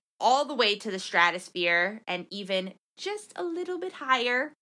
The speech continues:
pushing its limits to see just how far it can really go, letting out all of the gas we have left,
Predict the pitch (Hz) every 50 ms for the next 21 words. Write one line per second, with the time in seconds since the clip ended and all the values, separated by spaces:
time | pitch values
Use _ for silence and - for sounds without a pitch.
0 | _ _ - - - _ _ _ _ - 339 330 320 330 311 269 269 254 - 233
1 | 254 247 240 240 233 233 - - 226 220 - - 214 208 208 202 208 - - 196
2 | 185 180 180 196 214 233 254 - - - - 220 208 220 220 220 220 - - 208
3 | 202 196 202 196 - 190 185 - - 208 190 180 - - 175 175 175 202 214 226
4 | 214 202 196 185 175 196 185 180 180 180 175 180 180 175 180 - _ _ _ _
5 | _ _ _ _ _ _ _ _ _ _ _ - 208 220 226 226 233 226 214 214
6 | 214 202 - - 196 214 214 233 247 254 240 208 226 220 190 220 208 208 214 -
7 | - - 202 202 202 196 180 180 180 175 170 175 175 170 170 170 - - - -